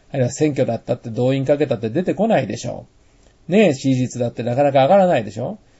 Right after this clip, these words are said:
結局ですね、その、今までのなんかやり方で、その力を結集しようともがいて誰かがこう画策してるとこにはですね、匂いがするんですよ。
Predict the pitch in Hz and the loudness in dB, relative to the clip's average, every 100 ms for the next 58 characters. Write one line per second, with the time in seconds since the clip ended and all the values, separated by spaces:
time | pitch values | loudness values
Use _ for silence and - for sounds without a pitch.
0 | _ _ - 160 - 269 214 135 135 131 | _ _ -6 -4 0 2 2 0 0 0
1 | 110 - _ _ _ _ - 147 143 143 | -2 -8 _ _ _ _ -4 0 2 2
2 | 139 135 139 160 208 240 269 160 117 123 | 2 0 -2 0 0 2 0 0 0 0
3 | 117 104 - 131 131 127 110 113 120 120 | 0 -2 -6 -4 -2 -2 -2 -2 -2 -2
4 | 117 120 139 160 120 104 - _ _ - | -2 -2 0 0 0 -2 -10 _ _ -10
5 | 139 120 113 - 147 160 139 - 117 - | -6 -6 -6 0 4 8 6 4 -6 -6
6 | 135 131 - 135 131 113 107 - _ _ | -4 -4 -4 -4 -4 -6 -6 -10 _ _
7 | _ _ 240 _ _ - 135 131 156 156 | _ _ -20 _ _ -6 -2 2 4 4
8 | 139 113 156 151 120 107 - - - - | 2 4 4 4 -2 -10 -10 -12 -14 -12
9 | - 147 - 151 143 143 139 120 107 110 | -8 -8 -6 -6 -4 -4 -4 -4 -6 -12
10 | 120 110 - _ _ - 147 196 311 175 | -12 -14 -14 _ _ -4 2 4 4 2
11 | 127 127 117 110 - 110 | -2 -4 -4 -8 -10 -12